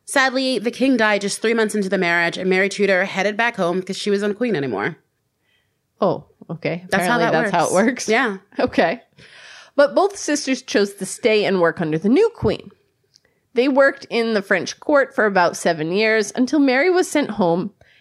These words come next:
Speaker 2: after a few too many highly publicized affairs with members of the royal staff. Keep that in mind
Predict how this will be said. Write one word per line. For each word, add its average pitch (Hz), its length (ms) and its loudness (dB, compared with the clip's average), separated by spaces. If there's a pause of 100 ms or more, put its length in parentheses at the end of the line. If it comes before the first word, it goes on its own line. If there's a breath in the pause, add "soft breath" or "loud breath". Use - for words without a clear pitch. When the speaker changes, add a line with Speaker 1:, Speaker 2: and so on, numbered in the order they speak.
(140 soft breath)
Speaker 2:
after 269 280 0
a 349 60 0
few 381 260 0
too 381 180 -4
many 247 260 2
highly 262 420 0
publicized 202 600 0
affairs 254 520 2
with 277 160 -2
members 165 480 0
of 185 180 -4
the 180 120 -2
royal 139 240 2
staff. - 420 -2
Keep - 240 -2
that 370 220 2
in 359 120 2
mind 233 360 2